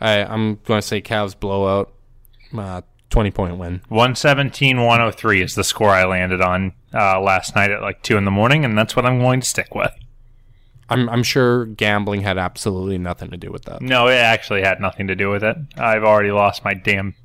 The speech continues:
Speaker 2: parlay, so all I'm hoping for is my Cavs in five hedge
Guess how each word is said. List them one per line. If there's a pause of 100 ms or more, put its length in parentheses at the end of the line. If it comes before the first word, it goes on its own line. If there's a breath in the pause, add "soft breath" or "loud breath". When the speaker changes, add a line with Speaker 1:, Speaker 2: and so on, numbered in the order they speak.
Speaker 2:
parlay,
so (600 soft breath)
all
I'm
hoping
for
is
my
Cavs
in
five
hedge